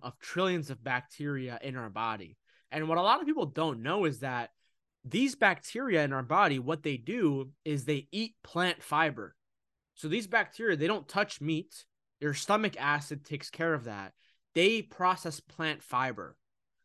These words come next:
And so if you have a lot of inflammation in your gut microbiome, if your gut microbiome is messed up,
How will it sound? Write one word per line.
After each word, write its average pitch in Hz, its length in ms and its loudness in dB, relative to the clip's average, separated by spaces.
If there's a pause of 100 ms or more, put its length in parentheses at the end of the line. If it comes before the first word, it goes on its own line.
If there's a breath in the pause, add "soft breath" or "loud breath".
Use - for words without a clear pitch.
(400 soft breath)
And 165 140 0
so 196 160 4
if 147 140 -2
you 233 260 2
have 196 480 0
a 147 60 -4
lot 143 240 2
of 151 100 -2
inflammation 143 640 -4
in 127 100 -6
your 131 160 -8
gut 127 220 -6
microbiome, 127 680 -4
if 170 120 -4
your 202 100 -4
gut 185 140 -4
microbiome 156 500 -2
is 110 140 -10
messed 139 380 -6
up, 139 380 -6